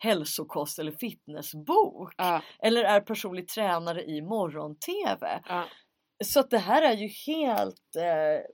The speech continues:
Speaker 1: snälla kvinnliga lyssnare, kan ni gå in och titta på det här? Är det på riktigt? Vad tycker ni?
Speaker 2: Vi
Speaker 1: Hur
Speaker 2: lägger upp
Speaker 1: skulle
Speaker 2: den på
Speaker 1: motstånd-
Speaker 2: våran
Speaker 1: Vi
Speaker 2: Twitter.
Speaker 1: lägger upp det på vår Twitter nu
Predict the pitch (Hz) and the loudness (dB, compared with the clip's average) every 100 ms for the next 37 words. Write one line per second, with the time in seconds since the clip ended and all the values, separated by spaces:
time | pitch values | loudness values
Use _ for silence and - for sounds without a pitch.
0 | _ - - - - 269 339 262 330 370 | _ -16 -8 -4 -2 2 4 4 2 0
1 | - 269 208 180 180 214 208 - 277 170 | -2 -4 -2 2 2 2 -4 -6 -2 0
2 | 147 240 240 254 233 - 302 - 330 320 | -2 -2 -2 -2 -4 -4 -6 -4 -8 -4
3 | 285 202 175 - - _ _ 240 311 339 | -2 0 -2 -12 -20 _ _ 4 6 4
4 | 330 294 269 240 233 226 175 262 277 - | 0 0 -2 -2 -6 -6 0 2 2 -4
5 | 233 226 208 190 190 - 202 240 247 254 | -6 -6 -4 -4 -4 -6 0 4 4 4
6 | 320 277 254 262 214 208 202 196 190 262 | 4 4 4 4 4 4 4 0 -2 2
7 | 381 381 285 208 233 247 233 - 208 202 | 2 6 6 6 2 0 -4 0 0 0
8 | 254 - 190 202 285 226 135 170 | -4 -2 -4 -2 0 2 2 0